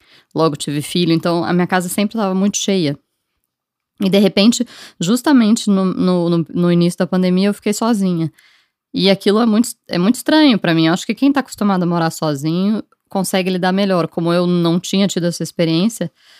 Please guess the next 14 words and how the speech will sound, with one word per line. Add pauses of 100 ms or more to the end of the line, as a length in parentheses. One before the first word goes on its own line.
(240)
é, (340)
eu
fiquei
com
medo
no
começo.
Eu
achava
que
eu
ia
morrer,
ia,